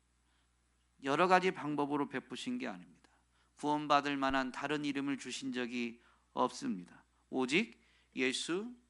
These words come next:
그리스도만 통해서 구원을 받게 해 주신 거죠. 그러므로 이 복음을 깨닫게 된 우리들이 죄인임을 알고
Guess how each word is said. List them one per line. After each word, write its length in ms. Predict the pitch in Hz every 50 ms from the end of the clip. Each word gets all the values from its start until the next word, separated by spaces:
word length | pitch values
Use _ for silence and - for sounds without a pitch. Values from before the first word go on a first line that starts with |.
| _ _ -
그리스도만 1800 | - - 139 139 135 123 113 - - - 127 123 120 117 113 110 - _ _ _ _ _ _ _ _ _ _ _ 110 123 139 156 170 185 202 202 -
통해서 720 | - - 170 151 135 117 113 - - 180 226 247 262 - - _ _ _ _ _ _
구원을 420 | - - 131 127 127 120 120 127 120
받게 600 | - 104 95 - - - 127 120 120 123 120 - _ _ _ - 147
해 200 | 147 143 135 -
주신 380 | - 139 123 - 143 139 131
거죠. 240 | - - - - - - _ _ - - - - -
그러므로 720 | - 165 175 180 175 180 180 196 190 185 180 - - - _ _ _ _ _ _ -
이 140 | - 165 170
복음을 520 | - - 170 160 160 165 170 175 170 165
깨닫게 440 | - 170 170 165 165 156 - - 156
된 180 | 139 156 151 143
우리들이 560 | 135 131 131 131 123 135 139 185 240 185 - - _ _ _ _ _ _ _ _ _ _ _ _ _ _ _ _ _ _ _ _ _ -
죄인임을 580 | - - 156 160 175 185 180 180 185 185 185 175
알고 680 | - 120 117 117 117 120 151 190 240 262 285 285 -